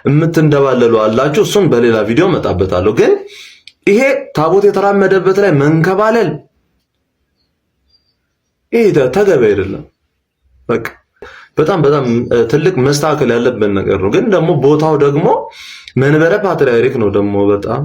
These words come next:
ትንሽ ከበድ ይላል። ለማንኛውም፣ እ፣ ካስቀየምኳችሁ በጣም፣ እ፣ ይቅርታ።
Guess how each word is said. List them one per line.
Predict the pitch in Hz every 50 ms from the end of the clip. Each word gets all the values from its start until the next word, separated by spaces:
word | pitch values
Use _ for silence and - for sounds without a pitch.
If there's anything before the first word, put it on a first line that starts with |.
| 160 156 143
ትንሽ | 143 - 117 120 120 117 -
ከበድ | - 113 113 127 139 131 117
ይላል። | 117 123 143 151 143
ለማንኛውም፣ | 123 120 123 123 127 131 139 151 170 202 233 -
እ፣ | - 113 110 107 104 101 101 101 107 107 104 104
ካስቀየምኳችሁ | - 117 113 110 - - - 123 117 120 110 - - 110 113 - 143 135
በጣም፣ | 110 98 98 107 127 143 151 147 151
እ፣ | - 101 101 101 101 95 95
ይቅርታ። | 104 107 - 101 104 107 104